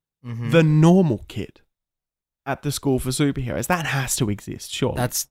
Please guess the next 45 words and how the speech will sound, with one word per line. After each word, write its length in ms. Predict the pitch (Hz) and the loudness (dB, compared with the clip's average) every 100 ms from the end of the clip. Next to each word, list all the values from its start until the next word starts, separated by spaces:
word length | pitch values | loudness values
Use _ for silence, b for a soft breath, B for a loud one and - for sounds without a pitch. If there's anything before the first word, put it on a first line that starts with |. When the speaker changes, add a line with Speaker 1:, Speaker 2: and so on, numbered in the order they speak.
| - | -10
Speaker 1:
that's 220 | 113 - | -8 -6
what 100 | 107 | -6
Sky 220 | - 104 | -6 -6
High 220 | 101 95 | -6 -8
is. 380 | 95 - - - - | -8 -12 -18 -12 -8
Speaker 2:
Okay, 240 | 127 110 | -2 2
never 200 | 123 127 | 2 4
mind. 340 | 127 110 98 | 4 2 0
I 20 | 113 | -4
haven't 280 | 120 135 | -2 0
Speaker 1:
Well, 100 | 127 | 4
Speaker 2:
seen 80 | 131 | 4
Speaker 1:
like, 100 | 123 | 4
Speaker 2:
Sky 220 | - 120 | 2 0
Speaker 1:
he 80 | 135 | 2
gets, 260 | 131 127 - | 0 -2 -2
Speaker 2:
High 140 | 170 | 4
in 160 | 170 143 | 6 8
Speaker 1:
he, 40 | |
Speaker 2:
a 20 | 139 | 6
Speaker 1:
he 60 | |
Speaker 2:
while. 80 | 117 | 6
Speaker 1:
gets 360 | 139 139 - - | 4 2 -2 -6
superpowers 1000 | - 135 127 113 117 _ 120 107 104 95 - | -6 -4 -2 -4 -6 _ -6 -4 -4 -6 -12
later, 240 | 107 107 | -8 -8
but 160 | 98 95 | -8 -12
it, 120 | 90 | -12
the 80 | 107 | -10
idea 200 | 104 98 | -8 -6
is 100 | 95 | -8
he 160 | 98 104 | -12 -16
has 180 | 104 - | -16 -16
two 140 | 107 | -18
superpower 420 | 101 101 95 92 | -20 -18 -14 -14
parents 300 | - 95 92 | -14 -16 -16
and 80 | 95 | -18
he 60 | 98 | -18
has 260 | 98 92 | -16 -16
none 180 | 101 95 | -16 -16
and 80 | 92 | -18
he 60 | |
goes 200 | 87 87 _ | -18 -20 _
to 80 | |
the 60 | _ | _
school. 280 | _ - - | _ -20 -20